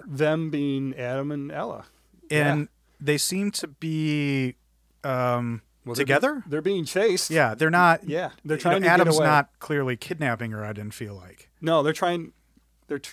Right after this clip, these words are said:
Speaker 1: clearly running
Speaker 2: From
Speaker 1: and being chased
Speaker 2: somebody
Speaker 1: by a
Speaker 2: who's pursuing
Speaker 1: posse.
Speaker 2: them.
Speaker 1: Yeah, kinda
Speaker 2: Yeah.
Speaker 1: like back to Butch and Sundance, the posse. The
Speaker 2: The
Speaker 1: super
Speaker 2: posse.
Speaker 1: posse.
Speaker 2: And they're being chased by Shelby's men, which obviously we know from the intro is her last name.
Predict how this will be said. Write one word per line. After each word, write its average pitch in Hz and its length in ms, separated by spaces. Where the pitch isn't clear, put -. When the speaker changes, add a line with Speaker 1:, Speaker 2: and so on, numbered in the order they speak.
Speaker 1:
clearly 196 380
running 135 460
Speaker 2:
From 156 380
Speaker 1:
and 139 80
being 147 200
chased 143 520
Speaker 2:
somebody 143 300
Speaker 1:
by 135 40
a - 20
Speaker 2:
who's 139 100
pursuing 143 220
Speaker 1:
posse. 127 320
Speaker 2:
them. 113 140
Speaker 1:
Yeah, 131 220
kinda 170 220
Speaker 2:
Yeah. 175 40
Speaker 1:
like 165 320
back 135 180
to - 80
Butch 160 240
and 170 80
Sundance, 175 480
the 123 80
posse. 147 540
The - 80
Speaker 2:
The 139 80
Speaker 1:
super 135 140
Speaker 2:
posse. 143 360
Speaker 1:
posse. - 80
Speaker 2:
And 147 480
they're 143 180
being 147 220
chased 208 340
by 135 120
Shelby's 139 680
men, 113 260
which 117 320
obviously 123 420
we 117 100
know 117 140
from 120 160
the 113 80
intro 113 320
is 107 120
her 113 120
last 104 320
name. 87 140